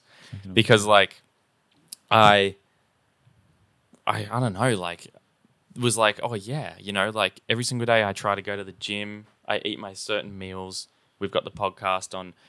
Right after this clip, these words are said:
Speaker 2: we record every Thursday, so every Friday I like to have it edited, hopefully finished edited by that day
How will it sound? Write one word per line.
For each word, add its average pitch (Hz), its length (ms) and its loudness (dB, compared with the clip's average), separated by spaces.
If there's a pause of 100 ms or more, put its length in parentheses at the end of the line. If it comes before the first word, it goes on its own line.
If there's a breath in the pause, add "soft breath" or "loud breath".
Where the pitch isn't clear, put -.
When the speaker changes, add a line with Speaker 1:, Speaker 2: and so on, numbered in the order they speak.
(160 soft breath)
Speaker 2:
we 101 80 -6
record 101 280 0
every 98 140 -2
Thursday, 95 440 -4
so 95 140 -10
every 95 160 -12
Friday 90 280 -2
I 90 80 -2
like 90 180 -8
to 95 80 -14
have 90 140 -6
it 90 120 -10
edited, 92 500 -10 (160)
hopefully - 420 -4
finished - 320 -12
edited 90 380 -8
by 85 220 -4
that 92 200 0
day 92 160 -2